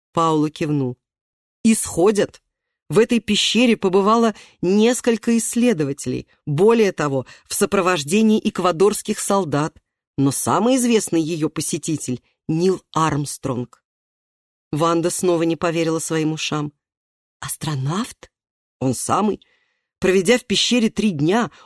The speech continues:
он потом уверял, что ощущения были мощнее тех, что он испытал на Луне".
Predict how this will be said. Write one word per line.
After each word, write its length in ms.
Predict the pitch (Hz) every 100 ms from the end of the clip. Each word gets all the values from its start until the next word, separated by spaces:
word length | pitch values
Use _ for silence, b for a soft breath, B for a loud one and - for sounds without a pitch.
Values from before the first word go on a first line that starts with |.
| -
он 180 | 220
потом 340 | 208 202 247 214
уверял, 420 | 170 175 202 262
что 180 | - -
ощущения 680 | 170 - 185 - 277 262 214
были 300 | 170 208 185
мощнее 680 | 175 208 - - 247 233 160
тех, 260 | - 262
что 200 | - 208
он 80 | 180
испытал 420 | 170 - 151 170
на 120 | 202 185
Луне". 380 | 175 151 135